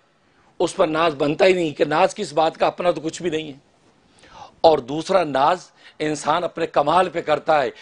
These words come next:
इबादत अच्छी कर ली, इताअत अच्छी कर ली, कोई कमाल उसके अंदर पैदा हो, उस पर नाज करता, "जी हमने तो तहज्जुद पढ़ी है और आप साहब ने तो पांचों नमाज में एक भी नहीं पढ़ी,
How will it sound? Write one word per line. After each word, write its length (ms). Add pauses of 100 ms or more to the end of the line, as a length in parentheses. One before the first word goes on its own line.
(160)
इबादत 440
अच्छी 240
कर 180
ली, 240 (260)
इताअत 400
अच्छी 220
कर 160
ली, 260 (220)
कोई 100
कमाल 420
उसके 180
अंदर 160
पैदा 300
हो, 80
उस 200
पर 160
नाज 220
करता, 260
"जी 260 (220)
हमने 220
तो 140
तहज्जुद 400
पढ़ी 260
है 100 (880)
और 120
आप 280
साहब 360
ने 60
तो 100
पांचों 480
नमाज 260
में 100
एक 160
भी 60
नहीं 100
पढ़ी, 280